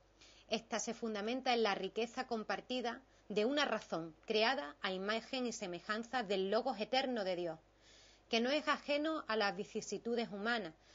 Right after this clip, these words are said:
sino que por amor se ha comunicado a sí mismo y sigue invitando a los hombres a relacionarse con él y entre sí de una manera nueva. Esta au-,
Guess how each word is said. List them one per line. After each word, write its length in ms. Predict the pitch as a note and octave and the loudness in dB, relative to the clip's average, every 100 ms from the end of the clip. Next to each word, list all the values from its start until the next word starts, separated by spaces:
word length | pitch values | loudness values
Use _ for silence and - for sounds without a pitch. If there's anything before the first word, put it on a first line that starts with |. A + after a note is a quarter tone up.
| - _ - | -20 _ -6
sino 300 | A#3+ G#3 G3+ | -2 -2 0
que 140 | G3 | -4
por 260 | - G#3+ F#3+ | 0 2 2
amor 340 | G3+ C4 D4 - | 2 0 -2 -8
se 220 | - - G#3+ | -8 0 0
ha 100 | G#3+ | 2
comunicado 680 | A#3+ A3+ A3+ A3+ E3 E3 | 0 0 0 -2 -4 -4
a 80 | E3+ | -4
sí 220 | - B3 | -4 -2
mismo 380 | B3 C#4+ D4 D#4 D#4+ - - - - | -2 -2 -2 -4 -6 -12 -20 -20 -6
y 100 | A3+ | -2
sigue 340 | - D4+ C#4 | 0 2 2
invitando 580 | C4+ A#3 A3+ F#3+ F#3 F#3 | 2 0 -2 -2 -2 -4
a 40 | F#3 | -4
los 160 | F#3+ | -4
hombres 380 | B3+ C4 C4 A#3 | -4 -4 -4 -2
a 60 | A3 | -2
relacionarse 800 | F#3+ F3+ - G3 G#3 - F3 - | -2 -4 -6 -4 -4 -6 -10 -8
con 220 | A3 G#3+ B3 | -4 0 0
él 240 | E4+ E4+ - | 0 -2 -4
y 100 | G#3+ | -2
entre 280 | G3+ F#3+ F#3 | -2 0 -4
sí 340 | - C#4 D4+ - | -4 -4 -4 -4
de 180 | G#3+ G3+ | -4 -2
una 160 | G3 | -2
manera 360 | F#3+ F3+ F3 E3+ | -4 -4 -4 -6
nueva. 340 | E3 D3+ D3+ - _ _ _ _ - - - - - | -6 -8 -10 -18 _ _ _ _ -20 -20 -20 -20 -4
Esta 420 | G#3+ - A#3 A3 - | -4 -2 2 2 4
au-, 220 | G#3+ | 2